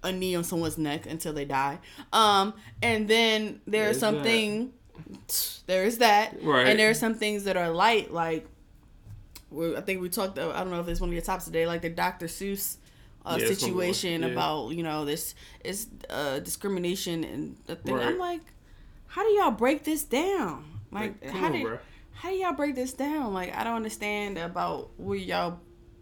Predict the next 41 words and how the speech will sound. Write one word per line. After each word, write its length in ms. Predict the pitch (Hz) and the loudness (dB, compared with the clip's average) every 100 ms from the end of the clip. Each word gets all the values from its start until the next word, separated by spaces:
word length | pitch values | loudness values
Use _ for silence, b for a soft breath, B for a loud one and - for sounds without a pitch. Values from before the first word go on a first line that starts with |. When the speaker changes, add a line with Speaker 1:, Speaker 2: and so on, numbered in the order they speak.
| - - - | -20 -20 -14
Speaker 1:
I, 120 | - | -8
I, 360 | 160 - 147 143 - | -6 -6 -8 -10 -8
I 20 | 147 | -6
don't 160 | 135 | -6
know. 160 | 123 82 | -8 -10
I 80 | 156 | -10
don't 100 | 151 | -8
know, 120 | 127 | -10
guys. 340 | - - - - - | -12 -16 -20 -16 -12
I, 80 | |
I 160 | - - | -10 -8
Speaker 2:
My 20 | |
Speaker 1:
don't 80 | - | -6
Speaker 2:
whole 80 | 339 | -2
Speaker 1:
know. 60 | - | 0
Speaker 2:
issue 320 | 123 - 123 | -2 -2 -2
is, 240 | 117 117 120 | -2 -2 -4
like, 180 | 120 | -4
y'all 180 | 131 175 | -2 -2
wanna 140 | 175 151 | -4 -2
say 140 | 131 | -2
you're 80 | 120 | -4
complaining 320 | 123 139 123 | -6 -6 -4
about 240 | 117 113 | -4 -4
a 40 | 113 | -2
goddamn 460 | 120 113 117 113 | -2 -2 -2 -2
logo, 400 | 127 120 113 107 | 0 0 0 -2
but 380 | 101 117 120 - _ | -4 -4 -6 -12 _
you 160 | - 123 | -6 -4
don't 100 | 123 | -2
wanna 180 | 123 120 | -4 -2
help 280 | 120 113 - | -2 -4 -6
workers 360 | 127 117 110 | -8 -8 -8
get 180 | 113 113 | -8 -6
paid 200 | 117 107 | -6 -4
more. 180 | 107 113 - - | -8 -12 -14 -8
Amazon 360 | 123 117 120 | -6 -4 -2
workers 240 | 113 117 110 | -2 -4 -8
get 100 | 110 | -6
paid 180 | 110 107 | -6 -6
more. 160 | 110 | -12